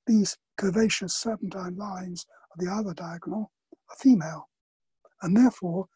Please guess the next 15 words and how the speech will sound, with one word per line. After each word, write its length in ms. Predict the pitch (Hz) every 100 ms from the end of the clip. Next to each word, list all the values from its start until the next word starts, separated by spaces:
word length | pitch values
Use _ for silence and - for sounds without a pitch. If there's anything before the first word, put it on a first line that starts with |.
| _ -
he 120 | 226
would 100 | 214
have 80 | 202
had 200 | 208 190
in 100 | 190
the 60 |
back 160 | 190 185
of 60 | 185
his 140 | 175
mind 520 | 196 208 165 170 196 180 _ _
how 460 | - 220 180 185 202 _ _ -
this 200 | 233 -
is 180 | 226 180
an 140 | 202 - -
abstract 640 | 240 214 - 254 233 -